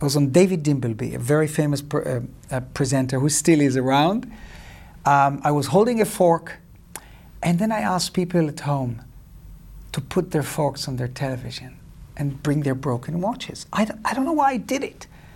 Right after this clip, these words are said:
'cause I thought that I can transmit my energy through the lens, going out of their televisions, and that will make it work. The broken watches that move things in their homes.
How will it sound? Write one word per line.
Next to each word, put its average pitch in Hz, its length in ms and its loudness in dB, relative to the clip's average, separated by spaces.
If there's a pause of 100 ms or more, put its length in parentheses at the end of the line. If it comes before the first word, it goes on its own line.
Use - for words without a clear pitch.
(460)
'cause 190 220 4
I 208 220 2
thought - 520 0 (540)
that 156 220 -2 (120)
I 180 180 4
can 127 360 -2 (220)
transmit 151 600 4
my 196 180 4
energy 165 420 0
through 208 220 2
the 180 120 4
lens, 151 460 2 (480)
going 254 240 6
out 170 180 8
of 151 120 -2
their 151 80 2
televisions, 143 680 -2
and 131 240 -2
that - 240 0
will 139 100 0
make 131 280 -2
it - 220 -14
work. 170 400 -2
The 131 80 -6
broken 165 420 -2
watches 156 380 -2
that 143 140 -4
move 165 340 4
things 165 280 -2
in 160 80 -2
their 143 160 -2
homes. 127 260 -6